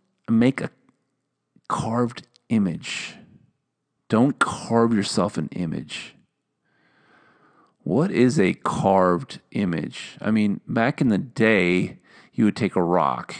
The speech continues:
and make it look like, I don't know, whatever the thing it is that you're trying to make it look like. It would be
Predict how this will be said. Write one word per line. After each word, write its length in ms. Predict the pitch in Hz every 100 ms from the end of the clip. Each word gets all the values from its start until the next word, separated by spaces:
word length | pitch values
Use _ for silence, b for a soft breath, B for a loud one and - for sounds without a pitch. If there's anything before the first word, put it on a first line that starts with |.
| 82
and 180 | 101 95
make 180 | 95 -
it 60 |
look 400 | 80 95 90 -
like, 500 | 80 87 78 82 - - -
I 160 | - 92
don't 160 | 107 82
know, 300 | 80 95 - - _ -
whatever 640 | 87 101 110 110 101 95
the 160 | 92 95
thing 240 | - 113
it 100 | 104
is 200 | 101 98
that 80 | 82
you're 100 | 87
trying 340 | - - 92 92
to 40 |
make 220 | 90 87
it 60 | 80
look 260 | 101 - -
like. 240 | 78 -
It 60 | 85
would 120 | 95
be 280 | 98 95